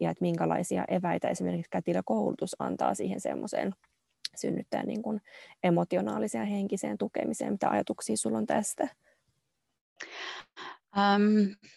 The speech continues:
Speaker 2: no tietenkin siis kätilökoulutus on tästä ammatista semmoinen pintaraapaisu. Se on se ajokortti, millä pääsee sitten, ö,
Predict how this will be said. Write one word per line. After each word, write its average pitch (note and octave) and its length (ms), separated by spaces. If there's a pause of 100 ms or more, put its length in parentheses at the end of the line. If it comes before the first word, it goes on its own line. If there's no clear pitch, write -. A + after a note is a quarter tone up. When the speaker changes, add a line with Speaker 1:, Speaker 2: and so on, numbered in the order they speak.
(140)
Speaker 2:
no G#3 140
tietenkin G3+ 440
siis F#3 280
kätilökoulutus F3+ 920
on G#3 100
tästä G#3 280
ammatista G3+ 520
semmoinen G3 320
pintaraapaisu. G3 920
Se A3+ 100
on A3+ 140
se - 160 (320)
ajokortti, G3 760
millä G#3 260
pääsee - 420
sitten, G#3+ 340 (920)
ö, A3 40